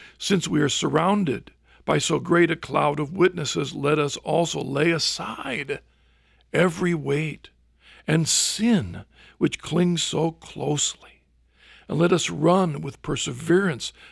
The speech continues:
the race that is set before us, looking to Jesus, the pioneer and perfecter of our faith,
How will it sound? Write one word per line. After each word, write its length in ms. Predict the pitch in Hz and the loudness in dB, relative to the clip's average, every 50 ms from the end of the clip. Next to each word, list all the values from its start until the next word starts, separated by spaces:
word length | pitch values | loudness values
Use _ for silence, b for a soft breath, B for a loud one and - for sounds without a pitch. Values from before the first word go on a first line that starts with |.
| B B | B B
the 100 | - - | -2 -2
race 420 | 127 110 107 156 185 202 190 - - | 0 2 2 2 2 2 0 -2 -2
that 220 | - - 156 - | -2 -2 -2 0
is 100 | 151 127 | -2 -4
set 400 | - - - - 151 160 - - | -4 -4 -2 -2 -2 -2 -4 -4
before 480 | 175 160 - - - 151 135 123 113 - | -6 -6 -4 -4 -2 -2 -2 -2 -6 -10
us, 280 | 117 - - - B B B B B B B - | -12 -12 -14 -14 B B B B B B B 2
looking 320 | 190 190 - 180 165 156 | 4 4 4 0 -4 -6
to 100 | - 202 | -4 -6
Jesus, 800 | 170 147 139 - - 247 269 269 247 190 113 95 87 - - - b b b b b b b | -6 -4 -2 -2 0 0 0 0 0 -2 -4 -6 -8 -10 -12 -14 b b b b b b b
the 100 | - 98 | -6 -4
pioneer 600 | - - 156 165 165 165 160 160 165 175 180 175 | -4 -2 0 0 2 2 2 2 2 2 0 0
and 160 | 156 131 - | -4 -6 -4
perfecter 560 | - 143 123 - 170 165 160 - - 175 - | -4 -6 -4 -2 -2 -2 -2 -2 -4 -4 -2
of 160 | 170 156 156 | -2 0 2
our 120 | 147 151 147 | 2 0 0
faith, 460 | - - 156 139 139 123 123 - | 0 -2 -2 -2 -2 -4 -6 -12